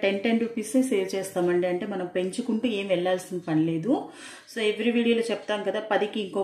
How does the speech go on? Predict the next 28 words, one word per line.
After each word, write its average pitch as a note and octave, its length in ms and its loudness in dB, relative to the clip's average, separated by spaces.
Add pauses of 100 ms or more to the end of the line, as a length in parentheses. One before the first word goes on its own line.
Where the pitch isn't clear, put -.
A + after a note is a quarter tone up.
పది F#3+ 180 2
ఎక్స్ట్రా F#3+ 340 -2
వేసుకోవాలి E3+ 580 -2
అని E3+ 160 2
చెప్పేసి, E3 340 -6 (140)
అట్లా F#3+ 220 -2 (100)
కాదండి. F3 420 2 (300)
చాలా G3+ 200 2 (100)
సింపుల్ G#3 440 -2 (100)
వేలో F#3 240 0
అయితే G#3 240 0
చెప్తున్నాను F3 480 -2
అనమాట. D#3 300 0 (680)
మీ G#3+ 180 0
దగ్గర A3 200 2 (120)
డైలీ G#3 360 4
ఉండే G3 240 2
అమౌంట్ని F3+ 420 0
బట్టి F3 240 -2
మీరు F3+ 200 -2
వేసుకోవడం F3 520 0
అనేది E3 300 4
స్టార్ట్ E3 340 0
చేయండి. G3 320 -2
నేను F3+ 200 -4
టెన్ F3 200 4
రూపీస్తో F#3+ 440 -4
అటువంటి F3 320 0